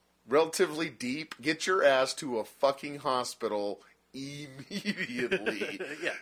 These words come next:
Speaker 1: Because they are so prone to infection just because of what you do with it. Just
Speaker 2: Yeah.
Speaker 1: imagine, like, the last time you, you know, it was a minor cut or something and it was on one of your hands.
Speaker 2: Mm-hmm.
Speaker 1: And,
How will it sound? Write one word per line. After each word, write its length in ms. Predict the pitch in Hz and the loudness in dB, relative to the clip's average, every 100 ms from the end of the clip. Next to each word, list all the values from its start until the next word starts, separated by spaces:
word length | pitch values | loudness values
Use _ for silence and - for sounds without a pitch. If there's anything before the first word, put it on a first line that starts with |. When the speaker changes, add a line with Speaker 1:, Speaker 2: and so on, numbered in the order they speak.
| - | -4
Speaker 1:
Because 680 | 190 - 165 143 123 - - - - - | -2 4 8 8 6 -2 -12 -18 -10 4
they 180 | 139 127 | 6 6
are 140 | 123 | 4
so 600 | - - 135 147 160 160 | 2 2 6 8 8 4
prone 680 | - 156 156 151 135 131 131 - _ - _ _ _ _ | 0 2 4 4 2 -2 -6 -14 _ -20 _ _ _ _
to 180 | - 107 | -4 -4
infection 920 | 98 - - 220 - - 101 92 101 - _ _ _ _ _ _ _ _ _ | -6 0 8 8 6 -2 -2 -6 -10 -16 _ _ _ _ _ _ _ _ _
just 180 | 165 - | -6 -4
because 300 | 165 180 156 | 4 4 4
of 220 | 143 107 - | -2 -6 -4
what 180 | 156 220 | 2 2
you 80 | 180 | 4
do 120 | 180 | 2
with 140 | 127 | 2
it. 120 | 78 - - | 0 -8 -4
Just 240 | 196 - | -2 0
Speaker 2:
Yeah. 80 | 180 | 4
Speaker 1:
imagine, 520 | 175 175 160 139 120 | 6 6 2 -6 -2
like, 260 | 123 123 - | 0 0 0
the 80 | 113 | 8
last 300 | 135 135 - | 8 8 4
time 340 | 135 123 120 | 0 0 -4
you, 380 | 113 110 110 107 | -4 -4 -6 -8
you 140 | 120 120 | -8 -6
know, 220 | 98 98 - _ _ _ 226 | -6 -8 -12 _ _ _ -4
it 60 | |
was 160 | 220 175 | 0 0
a 60 | |
minor 320 | 139 127 127 113 | 2 2 2 -2
cut 380 | - 120 120 - | 0 2 2 0
or 80 | |
something 480 | 113 120 110 107 107 | -2 -2 -2 -4 -4
and 80 | 107 | -6
it 60 | 104 | -6
was 180 | 107 110 | -4 -4
on 260 | 104 101 | -4 -4
one 100 | 110 | -6
of 40 | 104 | -4
your 140 | 95 | -6
hands. 640 | 117 101 80 85 78 - - | -6 -6 -8 -14 -18 -18 -18
Speaker 2:
Mm-hmm. 100 | 131 170 - - _ _ _ _ _ - | -18 -18 -20 -20 _ _ _ _ _ -6
Speaker 1:
And, 420 | 107 98 95 | -4 -4 -6